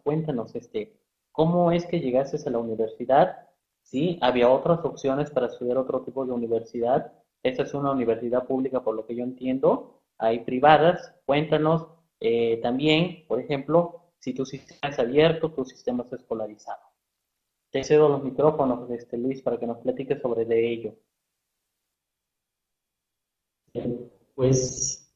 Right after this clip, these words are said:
Speaker 2: bueno, principalmente la universidad la elegí por, por la localidad y porque sí tiene buena calidad a nivel nacional. Me parece que está como en el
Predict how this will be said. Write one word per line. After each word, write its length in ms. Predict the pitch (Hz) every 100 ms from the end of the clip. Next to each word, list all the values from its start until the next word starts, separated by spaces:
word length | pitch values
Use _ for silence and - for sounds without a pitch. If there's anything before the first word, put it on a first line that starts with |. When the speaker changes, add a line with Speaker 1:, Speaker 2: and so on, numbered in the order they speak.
| _
Speaker 2:
bueno, 260 | 151 143 135
principalmente 1200 | 135 135 139 175 196 202 196 208 202 202 175 131
la 100 | 131
universidad 380 | 131 120 139 151
la 80 |
elegí 220 | 147 120 -
por, 460 | - 139 107 -
por 120 | 131
la 100 | 120
localidad 540 | 113 113 113 113 143 180
y 160 | 180 -
porque 240 | 120 -
sí 140 | - -
tiene 160 | 135
buena 460 | 127 123 123 107 101 -
calidad 360 | 110 107 135 - - _ _
a 100 | -
nivel 180 | 107 113
nacional. 560 | 123 117 113 123 190 - - _ _ _ _ _ _ _ _ _ _ _
Me 60 |
parece 220 | 110 117 127
que 60 |
está 140 | - 123
como 160 | 117
en 80 | 104
el 380 | 101 101 101